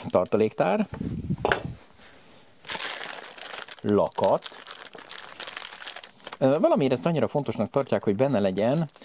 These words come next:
Ö, nem is értem,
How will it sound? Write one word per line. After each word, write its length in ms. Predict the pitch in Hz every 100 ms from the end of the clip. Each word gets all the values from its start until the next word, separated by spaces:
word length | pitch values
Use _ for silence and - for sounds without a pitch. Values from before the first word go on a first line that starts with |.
| - - -
Ö, 480 | 110 107 107 104 104 101 - - - - - - - -
nem 220 | - 127 123
is 160 | 98
értem, 600 | - 110 95 - 107 113